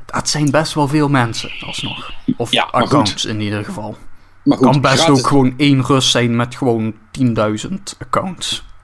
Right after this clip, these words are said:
Speaker 2: Ja, weet je wat het is? Het is een gratis game. Een nieuw account aanmaken is niet zo heel lastig. Daar heb je alleen maar een e-mailadres voor nodig. Eh,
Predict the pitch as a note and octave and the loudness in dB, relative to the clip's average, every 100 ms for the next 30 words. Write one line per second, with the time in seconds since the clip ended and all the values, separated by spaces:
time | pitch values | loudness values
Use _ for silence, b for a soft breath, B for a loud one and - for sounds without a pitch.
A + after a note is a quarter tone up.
0 | - F2+ F2+ A#2+ - - G#2+ A2 - A2 | -10 -6 -2 0 -2 -4 -8 -6 -2 -2
1 | G2 F#2 G2 - - - G2 B2 A#2 - | 0 0 0 0 -6 -8 -6 -4 -4 -2
2 | G#2+ A2 F#2 - G2+ G#2+ F#2 - F#2+ G2 | -2 -2 -4 -4 -2 -2 -2 0 2 2
3 | G2 A2 G2 F#2+ G2+ G2+ G2 G2 A2 A2 | 2 0 0 0 -2 0 0 -2 -2 -2
4 | - G#2 F#2 F2 G2 F#2+ G2 - G#2+ G2+ | -2 -2 -2 0 2 2 0 -2 -4 0
5 | G2+ G2 F2+ F2 A2+ A#2 A2 F#2+ G#2+ G2+ | 0 0 0 0 4 4 4 0 -2 -2
6 | - G#2 G#2 E2 - - B B B B | -4 -4 -2 -4 -10 -16 B B B B
7 | - G#2 G2+ | -2 2 2